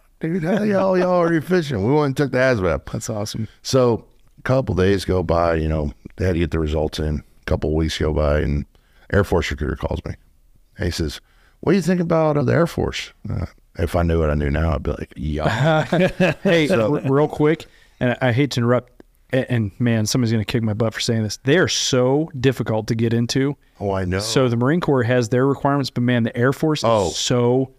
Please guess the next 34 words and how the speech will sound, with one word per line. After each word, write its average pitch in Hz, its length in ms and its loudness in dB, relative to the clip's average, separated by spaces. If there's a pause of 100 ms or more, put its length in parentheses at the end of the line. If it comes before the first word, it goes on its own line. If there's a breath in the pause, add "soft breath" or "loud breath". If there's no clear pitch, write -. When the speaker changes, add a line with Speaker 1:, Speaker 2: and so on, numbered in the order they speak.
(100)
Speaker 2:
picky. 104 500 -2
Speaker 1:
Oh, 107 240 2
dude, 98 260 0
they, 98 200 2
they 101 280 0
pick - 360 -4
the 90 100 -4
top 92 260 -2
one 87 140 0
percent, 85 400 -4
dude. 76 100 -2
I 80 80 2
tell 104 160 0
Speaker 2:
Mm-hmm. 87 60 0
Speaker 1:
everybody 80 300 0
that. 73 200 -2 (480 soft breath)
So 101 180 2
they 101 140 2
called 110 300 0
me, 98 180 0
and 85 100 0
I 90 60 2
was 90 100 2
shocked 95 300 0
they 78 100 -2
called 87 280 0
me 73 60 -4
first, 87 380 -2
right? 82 200 0 (100)
'Cause 80 180 -2
they 82 100 2
were 82 100 2
like, 76 240 0
"Hey, 117 260 0